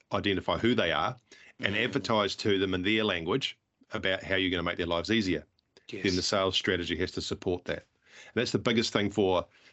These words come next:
Speaker 1: um, the S M E owners in particular that I work with, is having them realise that it, it's not actually about their product or service.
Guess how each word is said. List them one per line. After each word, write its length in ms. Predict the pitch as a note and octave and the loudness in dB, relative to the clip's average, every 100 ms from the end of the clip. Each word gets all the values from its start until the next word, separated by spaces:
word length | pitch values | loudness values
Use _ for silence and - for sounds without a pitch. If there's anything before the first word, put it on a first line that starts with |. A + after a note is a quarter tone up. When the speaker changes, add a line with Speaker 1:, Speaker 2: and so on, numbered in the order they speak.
| _ - | _ -4
Speaker 1:
um, 420 | G2 F2+ F2+ F2 _ | 0 0 -2 -8 _
the 140 | A#2 | -4
S 220 | B2 A2 G#2+ | -2 0 2
M 100 | F#2 | 2
E 100 | G#2+ | 2
owners 220 | G2+ F#2 | 2 0
in 80 | F2 | -4
particular 420 | - B2 - F#2+ | -6 -4 -2 0
that 60 | |
I 40 | F2 | 2
work 280 | A2 D3+ A2 | 2 2 0
with, 100 | F2+ | -2
is 120 | F2 | 0
having 260 | A#2 B2+ | 0 2
them 180 | C3+ A#2+ | 2 2
realise 680 | F#2+ G#2 C3 F2+ F2+ - - _ | 2 2 2 2 0 -4 -8 _
that 160 | - G#2 | -2 0
it, 120 | G#2+ | 0
it's 240 | A#2+ G2+ A#2 | -2 -2 2
not 240 | A#2 C#3+ | 2 2
actually 340 | A2 - - F#2+ | 0 -2 -2 0
about 180 | F#2+ | 0
their 100 | F2+ | -2
product 340 | F2 F#2+ F2 - | -2 -2 -4 -8
or 40 | |
service. 420 | - G2 F#2 - | -2 -2 -2 -8